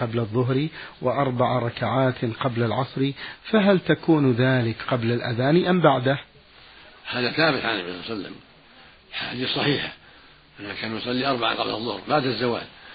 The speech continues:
Speaker 2: يعني بعد الأذان راتبة، تسمى راتبة، تسليمتين،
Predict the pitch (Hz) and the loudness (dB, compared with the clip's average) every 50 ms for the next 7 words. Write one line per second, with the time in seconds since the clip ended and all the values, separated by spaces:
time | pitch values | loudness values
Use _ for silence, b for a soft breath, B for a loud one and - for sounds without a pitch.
0 | B B B B B B B _ _ _ _ - - 101 107 117 127 135 127 127 | B B B B B B B _ _ _ _ -12 -8 -6 -4 -2 0 0 0 0
1 | 123 135 127 - 127 127 107 85 - - - - - 131 143 127 - 104 98 90 | -2 -2 -2 -2 0 0 -2 -4 -4 -10 -12 -4 0 0 0 0 0 -4 -10 -8
2 | - 135 120 117 117 120 123 107 - 113 92 82 - B B B B B B B | -6 -4 -4 0 4 4 4 4 4 0 -10 -10 -12 B B B B B B B
3 | B - - - - 123 127 123 117 - 123 98 - - | B -14 -10 -6 -2 -2 0 0 -2 -4 -6 -6 -8 -10